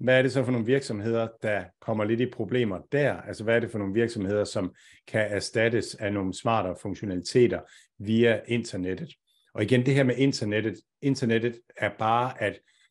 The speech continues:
det bringer mig i kontakt med en server, som har en applikation,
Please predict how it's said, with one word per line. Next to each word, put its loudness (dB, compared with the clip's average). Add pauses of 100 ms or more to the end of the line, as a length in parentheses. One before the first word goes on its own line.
(120)
det 2
bringer 4
mig 4
i 2
kontakt -4
med 2
en -4
server, 2 (160)
som -4
har 0
en -4
applikation, 0